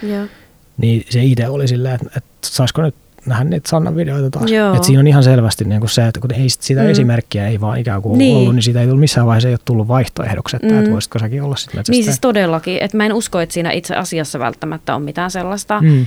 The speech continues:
Speaker 1: niin kuin näin, mut sen ympärille on vaan tullut semmonen kulttuuri, joka
Speaker 2: Mm.
Speaker 1: on tavallaan ehkä niinku, et just, et ei tarjoa naisille tai tytöille niitä esikuvia,
Speaker 2: Mm.
Speaker 1: mutta ihan hyvin se voisi olla toisinkin. Tai siis silleen,
Speaker 2: Niin
Speaker 1: että
Speaker 2: vois.
Speaker 1: just jossain vanhoissa ha-,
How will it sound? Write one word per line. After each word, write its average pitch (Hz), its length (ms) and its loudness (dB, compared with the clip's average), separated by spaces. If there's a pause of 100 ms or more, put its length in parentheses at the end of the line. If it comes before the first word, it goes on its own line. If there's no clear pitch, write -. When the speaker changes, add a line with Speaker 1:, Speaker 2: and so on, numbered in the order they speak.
(140)
Speaker 1:
niin 160 220 -4
kuin 156 260 -4
näin, 160 340 -4
mut 175 160 -6
sen 170 240 -4
ympärille 160 480 -2
on 131 60 -4
vaan 151 140 -6
tullut 156 220 -6
semmonen 156 220 -8
kulttuuri, 180 600 -6 (140)
joka 120 300 -2
Speaker 2:
Mm. - 60 -6
Speaker 1:
on 98 100 -8 (180)
tavallaan 175 380 -6
ehkä 208 260 -6 (960)
niinku, 160 460 -4
et 160 140 -8 (160)
just, 156 240 -6
et 147 140 -10
ei 151 200 -4
tarjoa 180 300 -2
naisille 180 500 -6
tai 185 280 -4
tytöille 185 340 -4
niitä 196 220 -4
esikuvia, 202 560 -2
Speaker 2:
Mm. 170 220 6 (260)
Speaker 1:
mutta 175 320 -2
ihan 170 240 0
hyvin 180 200 0
se 190 100 -4
voisi 180 180 -2
olla 180 160 -4
toisinkin. 190 560 -2 (200)
Tai 170 160 0
siis 160 220 -4
silleen, 156 280 0
Speaker 2:
Niin 139 100 0
Speaker 1:
että 160 240 0
Speaker 2:
vois. - 100 -16 (120)
Speaker 1:
just 165 280 -4 (120)
jossain 147 600 -4 (320)
vanhoissa 151 440 -2
ha-, 151 160 -6